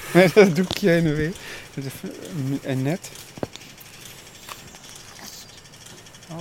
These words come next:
kijk. Je zuigt ze op met een slangetje.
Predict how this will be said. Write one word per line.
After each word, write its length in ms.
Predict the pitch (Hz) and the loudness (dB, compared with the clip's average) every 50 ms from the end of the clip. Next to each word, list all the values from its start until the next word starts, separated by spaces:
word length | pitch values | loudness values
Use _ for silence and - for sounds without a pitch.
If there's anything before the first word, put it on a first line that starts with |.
| 165 - | -12 -10
kijk. 240 | - 120 117 113 - - - - - - - - - - | -8 -8 -8 -8 -10 -16 -20 -20 -20 -20 -20 -20 -20 -18
Je 80 | 131 | -16
zuigt 380 | 120 - - 151 147 139 - - | -16 -4 0 0 0 0 -2 -8
ze 120 | - 147 | -8 -6
op 160 | - 139 139 - - | -4 -4 -4 -6 -4
met 220 | - 123 120 - - | -4 -6 -4 -4 -6
een 120 | 123 117 | -8 -8
slangetje. 560 | - - 131 127 120 117 113 107 - - - | -8 -8 -8 -8 -6 -8 -10 -12 -16 -18 -18